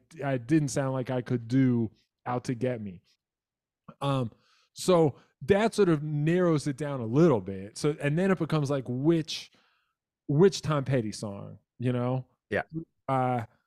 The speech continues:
Speaker 1: and there are a bunch that I love, but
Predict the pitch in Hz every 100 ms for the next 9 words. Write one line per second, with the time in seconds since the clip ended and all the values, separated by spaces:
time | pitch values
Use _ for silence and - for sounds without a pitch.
0 | _ _ 165 180 196 175 180 220 - 165
1 | 156 139 147 131 101 107 - _ _ _
2 | - 104 175 160 135 123